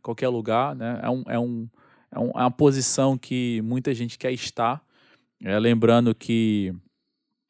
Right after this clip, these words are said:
no Brasil, pessoal, a gente tem aí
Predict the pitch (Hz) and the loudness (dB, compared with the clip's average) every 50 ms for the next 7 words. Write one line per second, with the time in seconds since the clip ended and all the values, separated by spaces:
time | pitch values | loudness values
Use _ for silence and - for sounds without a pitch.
0 | _ _ _ - - - 123 117 120 120 117 117 107 104 113 123 131 131 123 113 | _ _ _ -10 -2 0 2 4 6 6 6 6 4 2 4 6 6 6 6 4
1 | - _ _ - 120 - - 117 110 104 101 - _ _ _ _ _ _ _ - | -2 _ _ -6 -6 -2 2 2 2 2 2 -2 _ _ _ _ _ _ _ -6
2 | 98 101 95 117 120 113 - - - 127 123 123 123 117 117 117 117 113 107 104 | -4 -2 0 0 0 0 -2 -4 -2 0 0 2 2 2 2 2 0 -2 -4 -6